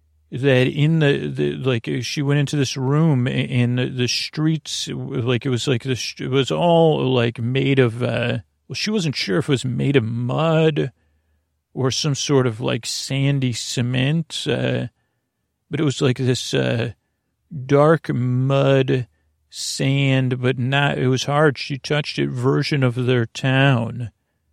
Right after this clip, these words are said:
like a, a one eighth or one twentieth version of the town. And it stretched across this chamber,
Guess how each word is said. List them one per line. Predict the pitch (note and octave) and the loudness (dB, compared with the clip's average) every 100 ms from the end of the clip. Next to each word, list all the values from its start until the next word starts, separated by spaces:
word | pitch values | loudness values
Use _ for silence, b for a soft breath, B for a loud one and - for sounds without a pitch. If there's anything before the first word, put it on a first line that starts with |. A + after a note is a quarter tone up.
| _ _ _ - | _ _ _ -6
like | A#2+ A2+ B2 | -2 0 0
a, | A#2 B2+ C3 | 0 0 -2
a | |
one | A#2 B2 B2+ C#3 C#3 | -2 0 2 2 2
eighth | C3+ C3 C3+ - | 2 2 2 -2
or | A#2 | -4
one | A2+ C3 C3+ | -2 0 0
twentieth | - - C3 C#3 C#3 B2 C3+ | -2 0 2 2 2 0 -2
version | A2+ B2+ C3 B2+ C#3 B2+ | -4 0 2 2 0 0
of | A#2 | 0
the | |
town. | - - B2 C3 C3 A#2 A2+ A#2+ B2 - _ _ _ _ _ _ _ _ _ _ _ _ | -4 -2 0 2 2 0 -4 -6 -8 -12 _ _ _ _ _ _ _ _ _ _ _ _
And | A#2+ C3 B2 A#2+ | 0 2 4 4
it | B2+ - | 2 -2
stretched | - - D3 D3 - - | -10 -4 -2 0 -2 -6
across | - C#3 C3 B2+ - | -2 0 2 2 0
this | C3 - | -4 -6
chamber, | - - B2 C#3 C3 A#2 A#2 A#2 A#2 | -6 -2 0 2 2 0 -2 -4 -6